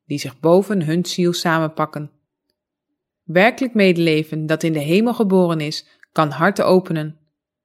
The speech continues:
Mensen hebben die levensgeur van christelijke woorden en die eenvoudige, fijngevoelige aanraking met de geest van de liefde van Christus nodig.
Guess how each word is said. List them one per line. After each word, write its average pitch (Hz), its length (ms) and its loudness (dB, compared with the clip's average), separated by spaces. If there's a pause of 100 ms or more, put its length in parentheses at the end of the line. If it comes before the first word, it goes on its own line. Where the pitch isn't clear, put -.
(380)
Mensen 208 440 4
hebben 165 240 2
die 214 180 2
levensgeur 226 640 2
van 135 200 -10
christelijke 220 540 -2
woorden 151 400 -2 (260)
en 180 140 2
die 175 140 6
eenvoudige, 180 680 2
fijngevoelige 185 840 -2
aanraking 185 920 -2
met 160 160 -2
de 156 100 -2
geest 220 440 0
van 165 120 -2
de 156 80 -2
liefde 190 300 -2
van 139 200 -8
Christus 185 500 -4
nodig. 190 520 0